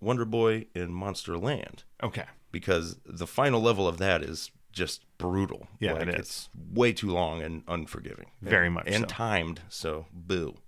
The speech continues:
Speaker 2: So what did you have as the winner for this category, Nick?
Speaker 1: Well, I chose Truxton because
Speaker 2: Okay.
Speaker 1: it is very, very tough. And even, I, I just remember, you know, like, it kept me coming back for more despite the bludgeoning, so.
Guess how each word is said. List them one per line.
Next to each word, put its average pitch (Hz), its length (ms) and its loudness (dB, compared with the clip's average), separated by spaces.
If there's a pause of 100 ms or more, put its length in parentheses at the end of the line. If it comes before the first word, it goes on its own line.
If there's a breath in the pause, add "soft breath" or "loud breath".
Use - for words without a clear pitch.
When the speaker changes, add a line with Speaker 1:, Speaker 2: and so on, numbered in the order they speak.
Speaker 2:
So - 120 0
what 170 80 8
did 190 140 2
you 180 80 6
have 147 200 4
as 110 140 0
the 107 120 0
winner 90 600 2
for - 160 -2
this 80 140 -2
category, 76 420 -6
Nick? 80 280 -8 (220)
Speaker 1:
Well, 143 220 4
I 139 80 0
chose 147 400 0
Truxton - 720 0 (200)
because 143 200 -2
Speaker 2:
Okay. 180 160 4 (120)
Speaker 1:
it 95 140 -2
is 98 280 -4 (100)
very, 98 440 0
very 104 500 0
tough. 98 420 0
And 80 420 -6 (140)
even, 87 460 -2
I, 92 220 0
I 98 40 2
just 87 280 -4
remember, 90 520 2
you 104 120 0
know, 110 320 4
like, 87 300 0 (220)
it - 200 -4
kept 135 220 0
me 165 120 2
coming 143 280 0
back 135 220 6
for 107 120 -2
more 113 280 6
despite 107 560 0
the 95 100 0
bludgeoning, 78 560 -2
so. 64 360 -4